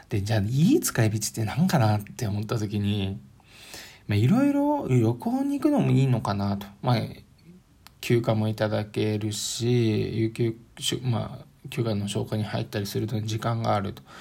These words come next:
うーん、でもなんか旅行って別に人生のリタイアするわけじゃないしなとか思いながら、今非常に、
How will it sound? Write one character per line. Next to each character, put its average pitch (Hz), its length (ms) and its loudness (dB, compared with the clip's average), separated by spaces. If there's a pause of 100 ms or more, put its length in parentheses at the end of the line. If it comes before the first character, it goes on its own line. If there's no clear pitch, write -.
(800)
う - 20 0
ー 147 340 0
ん、 - 20 0
で 143 220 2
も 233 120 -2
な 226 140 -2
ん 226 80 -2
か 202 100 0
旅 175 160 2
行 240 180 -2
っ 277 40 -2
て - 680 -4
別 - 280 -4
に - 340 -2 (480)
人 247 320 -2
生 214 220 0
の 143 100 2
リ 131 160 2
タ 185 120 0
イ 156 80 2
ア 127 40 0
す 127 100 -2
る 143 120 2
わ 165 80 0
け 165 80 0
じ 131 60 4
ゃ 131 40 4
な 151 160 4
い 165 60 4
し 160 100 -2
な 127 400 4 (160)
と 143 120 -2
か 117 100 -2
思 117 260 -2
い 127 60 2
な 127 140 2
が - 80 -6
ら、 - 160 -10 (100)
今 120 320 -2
非 123 180 -6
常 120 260 -2
に、 113 280 -2